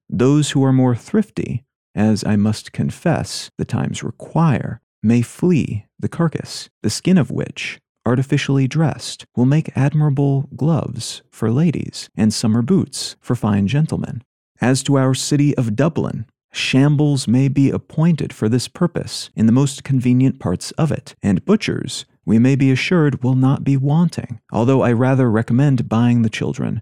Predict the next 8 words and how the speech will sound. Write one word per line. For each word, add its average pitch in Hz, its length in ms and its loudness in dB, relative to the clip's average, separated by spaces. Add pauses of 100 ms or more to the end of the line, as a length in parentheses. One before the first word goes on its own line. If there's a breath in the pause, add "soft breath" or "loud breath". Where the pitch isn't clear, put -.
(100)
alive 98 840 -2
and - 240 -2
dressing - 460 0
them - 340 -6
hot - 480 -4
from 107 240 0
the 110 100 2
knife, 139 500 0